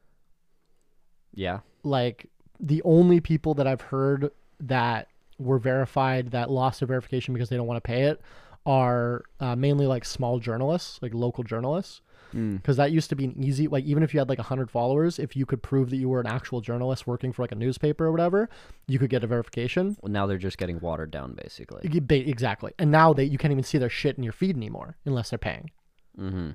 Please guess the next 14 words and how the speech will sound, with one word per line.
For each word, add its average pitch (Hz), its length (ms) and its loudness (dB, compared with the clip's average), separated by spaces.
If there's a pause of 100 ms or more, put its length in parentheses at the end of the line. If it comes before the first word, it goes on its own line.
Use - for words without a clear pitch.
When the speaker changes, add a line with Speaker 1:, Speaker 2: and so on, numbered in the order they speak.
(140)
Speaker 2:
Unless 147 280 2
you 120 60 -6
follow 104 260 -2
them. - 180 -12 (840)
Right? 104 220 -4 (380)
Speaker 1:
Yeah. 95 160 -2 (340)
Speaker 2:
So 127 480 0
that, 160 280 6
that 160 300 4
thing 160 200 4
hasn't 139 300 0
rolled 117 160 0
out 131 180 0
yet. 170 240 2